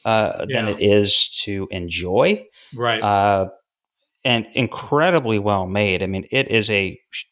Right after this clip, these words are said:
Speaker 1: towering monument to the power of studio, uh, technique and engineering and
Speaker 2: Yeah.
Speaker 1: arrangement. Uh, Reznor and, uh, his, uh, production collaborators, one of which was Flood,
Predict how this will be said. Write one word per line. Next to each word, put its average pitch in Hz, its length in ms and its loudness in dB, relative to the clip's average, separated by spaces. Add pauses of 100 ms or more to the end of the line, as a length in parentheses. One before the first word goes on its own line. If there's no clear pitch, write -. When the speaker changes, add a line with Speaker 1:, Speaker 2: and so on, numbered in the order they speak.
Speaker 1:
towering 139 720 2
monument 107 600 0
to - 120 -14
the 85 100 -6
power 107 760 2
of 87 320 -2
studio, 104 960 0 (480)
uh, 95 340 0
technique 107 480 0
and 95 100 -2
engineering 92 760 -4 (120)
and 87 280 -8
Speaker 2:
Yeah. 110 220 -4
Speaker 1:
arrangement. 104 480 -6 (420)
Uh, 90 200 -2
Reznor 131 840 2
and, 92 460 -6
uh, 92 160 -4
his, 98 240 -2 (220)
uh, 92 120 -10 (120)
production 104 360 0
collaborators, 90 540 -2
one 95 180 -2
of 90 120 -4
which - 180 -4
was - 140 -6
Flood, 107 380 -4